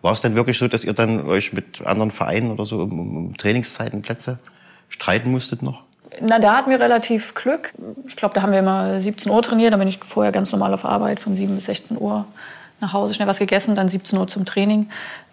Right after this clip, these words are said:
Speaker 2: Und ich glaub, ja, da war das relativ gut, weil es gab nicht so viele Teamsportarten. Also f-,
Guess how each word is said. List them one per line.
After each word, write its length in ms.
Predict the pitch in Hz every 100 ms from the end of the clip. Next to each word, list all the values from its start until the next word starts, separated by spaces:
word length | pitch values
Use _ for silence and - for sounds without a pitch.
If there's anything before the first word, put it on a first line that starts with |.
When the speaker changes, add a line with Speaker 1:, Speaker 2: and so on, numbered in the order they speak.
| _
Speaker 2:
Und 720 | - 196 190 185 185 180 - - - -
ich 160 | 208 -
glaub, 320 | - 190 190 -
ja, 280 | - 185 175 -
da 140 | 196
war 80 | 190
das 360 | 190 185 - -
relativ 360 | 190 190 202
gut, 200 | - 254
weil 80 | 226
es 100 | 190
gab 160 | 196 196
nicht 140 | 196
so 120 | -
viele 500 | 202 208 190 185 185 180 - _ -
Teamsportarten. 960 | 220 240 - - 226 190 226 240 240
Also 220 | 240 196 190
f-, 280 | - -